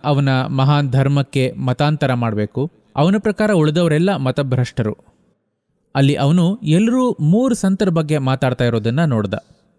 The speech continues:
ಅವರು ಅಲ್ಲಿ ಒಂದು ದೊಡ್ಡ ಸರೋವರದಲ್ಲಿನ ಒಂದು ದ್ವೀಪದಲ್ಲಿ ವಾಸವಾಗಿದ್ದರು. ಅವನಿಗೆ ಈ ಸಂತರು ಯಾರು ಅಂತ ನೋಡ್ಬೇಕಿತ್ತು. ದೋಣಿ ಮತ್ತು ಅಂಬಿಗನ ಜೊತೆ ಕೊಳ ದಾಟಿ ಅಲ್ಲಿಗೆ ಹೋದ.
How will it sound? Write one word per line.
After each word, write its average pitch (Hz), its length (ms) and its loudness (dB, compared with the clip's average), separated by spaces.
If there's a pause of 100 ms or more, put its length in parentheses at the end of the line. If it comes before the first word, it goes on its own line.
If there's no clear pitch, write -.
(340)
ಅವರು 156 340 2
ಅಲ್ಲಿ 156 220 2
ಒಂದು 139 280 0
ದೊಡ್ಡ 185 180 0
ಸರೋವರದಲ್ಲಿನ 147 840 0
ಒಂದು 139 300 0
ದ್ವೀಪದಲ್ಲಿ 160 440 0
ವಾಸವಾಗಿದ್ದರು. 120 840 -4 (2250)
ಅವನಿಗೆ 143 640 2 (560)
ಈ 180 120 2
ಸಂತರು 202 520 2
ಯಾರು 143 520 2
ಅಂತ 131 260 -2
ನೋಡ್ಬೇಕಿತ್ತು. 131 800 -2 (260)
ದೋಣಿ 143 360 2
ಮತ್ತು 123 300 -2
ಅಂಬಿಗನ 131 480 0
ಜೊತೆ 120 340 -2 (280)
ಕೊಳ 156 220 2
ದಾಟಿ 135 600 0
ಅಲ್ಲಿಗೆ 135 220 0
ಹೋದ. 107 240 -2